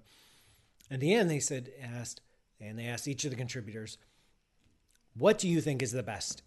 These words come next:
answer? What, what do you think dark matter is?" And I said, "None of the above. Dark matter is there.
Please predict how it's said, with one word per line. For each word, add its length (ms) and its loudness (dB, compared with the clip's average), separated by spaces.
answer? 180 -10
What, 240 0
what 220 4
do 100 0
you 200 8
think 200 4
dark 220 -2
matter 260 -8
is?" 200 -10
And 100 -10
I 60 -6
said, 180 -6
"None 240 -4
of 80 -6
the 100 -4
above. 280 -10
Dark 240 2
matter 240 4
is 180 4
there. 380 -4